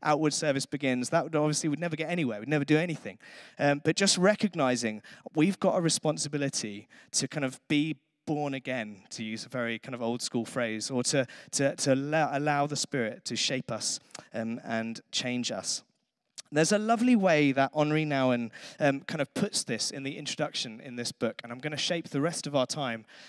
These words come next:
um, which hopefully won't be that, no, I should never say that. Um, <laughs> well, the kids are gonna come back in in twenty minutes, so it's, uh, up to them, really. Um, but the kind of,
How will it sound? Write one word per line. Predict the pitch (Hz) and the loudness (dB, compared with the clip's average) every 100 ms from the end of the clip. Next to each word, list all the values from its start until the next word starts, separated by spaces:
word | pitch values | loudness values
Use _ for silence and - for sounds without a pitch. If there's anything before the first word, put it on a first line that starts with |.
| - | -8
um, | 117 123 139 | -2 -2 -2
which | - | -4
hopefully | 190 - - 117 104 107 - _ _ | -4 -6 -4 -4 -4 -6 -14 _ _
won't | 127 139 | -10 -8
be | 143 | -6
that, | 127 - 139 | -8 -8 -14
no, | 123 | -14
I | 135 | -10
should | - 175 | -10 -8
never | 165 | -8
say | 156 151 | -6 -6
that. | 104 - - - | -8 -10 -14 4
Um, | 160 170 170 175 147 - - _ | 6 6 4 -2 -8 -12 -20 _
<laughs> | 160 220 156 | -4 -2 -2
well, | 156 | -2
the | 170 | 0
kids | 226 185 | 0 0
are | 175 | 0
gonna | 147 | 0
come | 156 143 | -2 0
back | 131 | 0
in | 147 | -2
in | 117 | -4
twenty | 127 110 | -4 -4
minutes, | 110 107 - | -6 -6 -6
so | 127 | -4
it's, | 110 113 - 139 | -4 -6 -10 -6
uh, | 120 | -6
up | 135 139 | -6 -8
to | 123 | -6
them, | 117 | -6
really. | 107 - - - - | -8 -14 -14 -14 -2
Um, | 147 147 147 147 143 127 _ _ _ _ - - | 4 6 6 4 -4 -6 _ _ _ _ -20 2
but | 156 - 147 | 2 4 2
the | 151 - - | 2 0 -6
kind | 160 | 0
of, | 143 113 - | 0 0 -10